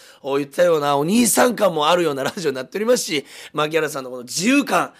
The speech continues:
たっぷり、自由奔放な感じ、ある意味このマイペースといいますか、その感じもね、ありますので、ぜひ聞いていただきたいなと。そして栗原選手、本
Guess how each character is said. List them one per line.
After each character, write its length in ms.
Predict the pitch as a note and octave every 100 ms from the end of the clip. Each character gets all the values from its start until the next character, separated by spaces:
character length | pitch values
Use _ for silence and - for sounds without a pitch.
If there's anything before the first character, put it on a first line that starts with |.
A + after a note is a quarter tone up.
| _ _
た 140 | - -
っ 100 | -
ぷ 120 | A#3+
り、 160 | D3+ B2
自 140 | E3
由 80 | G3+
奔 140 | A3
放 100 | C4
な 80 | B3
感 260 | - A#3 G#3
じ、 280 | B3+ C4 -
あ 180 | C#3+ A#3+
る 120 | D#4
意 60 | B3+
味 140 | G#3
こ 120 | F3
の 60 | E3+
マ 140 | D#3+
イ 80 | F3+
ペ 80 | F#3
ー 60 |
ス 60 | D3
と 80 | C3+
い 20 |
い 60 | C3
ま 80 |
す 100 | C3
か、 140 | B2+ - - -
そ 140 | D3+
の 80 | C#3+
感 200 | C#3+ C#3+
じ 100 | C3+
も 80 | C3+
ね、 120 | C3+
あ 60 | B2+
り 80 |
ま 80 | C3+
す 100 | C3+
の 60 | A#2
で、 60 |
ぜ 100 | B2+
ひ 220 | A#2+ - C#3
聞 40 |
い 20 |
て 100 | C3+
い 60 | C3
た 80 | C#3
だ 100 | C#3+
き 80 | -
た 120 | D3+
い 60 | C3
な 100 | B2
と。 120 | G#2+ - - -
そ 180 | G#3 A3+
し 80 |
て 100 | C#4
栗 180 | G#3+ C#4+
原 180 | C#4+ A#3+
選 200 | G#3 G#3
手、 180 | E3 C3+
本 300 | A2+ D3